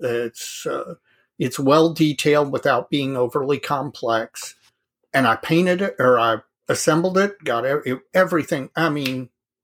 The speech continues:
no, no screw ups, no mistakes. Everything's coming together.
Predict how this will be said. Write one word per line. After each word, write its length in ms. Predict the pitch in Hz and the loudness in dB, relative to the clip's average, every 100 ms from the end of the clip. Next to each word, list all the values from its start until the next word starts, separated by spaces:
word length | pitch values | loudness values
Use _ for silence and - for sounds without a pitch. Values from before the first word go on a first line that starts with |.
| - | -8
no, 460 | 139 160 170 165 156 _ _ _ - - | 0 4 6 4 0 _ _ _ -20 -12
no 460 | 135 143 147 147 _ _ _ _ _ | -2 2 2 0 _ _ _ _ _
screw 420 | - - - 156 151 | -10 -6 2 4 6
ups, 380 | 139 - - | 4 0 -10
no 600 | 151 131 123 131 127 127 139 - 156 _ _ _ _ _ | -4 0 0 0 -4 -8 -16 -20 -20 _ _ _ _ _
mistakes. 680 | - 127 - - 160 147 - - - _ _ | -6 -4 -2 0 2 0 -4 -20 -20 _ _
Everything's 720 | 180 180 185 160 - 156 147 | 2 2 2 0 0 -4 -4
coming 380 | - 151 147 139 | -6 -4 -4 -4
together. 600 | 131 131 143 143 170 165 | -4 0 0 4 2 0